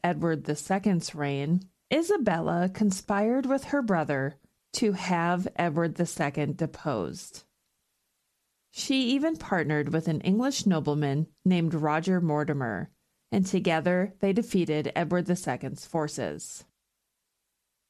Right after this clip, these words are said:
On the first of February, thirteen twenty-seven,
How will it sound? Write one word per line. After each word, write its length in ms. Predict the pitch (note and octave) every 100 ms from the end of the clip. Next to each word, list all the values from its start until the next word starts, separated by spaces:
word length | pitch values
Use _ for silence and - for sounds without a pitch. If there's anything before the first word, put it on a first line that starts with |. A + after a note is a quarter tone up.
| _ _ _ _ _
On 120 | G#3+
the 60 | G#3+
first 320 | F#3+ A#3 A#3+
of 120 | B3+
February, 580 | A3 F#3 F3 E3+ E3+ F#3+
thirteen 480 | A#3 A3 G#3 A#3 A3+
twenty-seven, 800 | - A3 G#3+ A3 F#3 D3+ D3+ E3+